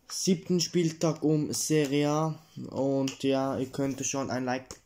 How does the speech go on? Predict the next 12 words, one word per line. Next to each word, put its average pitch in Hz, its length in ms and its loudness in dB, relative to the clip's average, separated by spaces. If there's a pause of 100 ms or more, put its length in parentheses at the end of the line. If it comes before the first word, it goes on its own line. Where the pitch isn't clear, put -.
geben 131 380 -2
und 113 140 -4
ein 107 120 -4
Abo 123 320 -4
da. 127 340 -6 (2250)
Zweite 170 800 2
YouTube-Video 175 1400 2 (180)
ist 160 200 4
eigentlich 156 440 0
wieder 147 760 2
dabei. 156 680 2 (2000)
Ähm, 135 500 0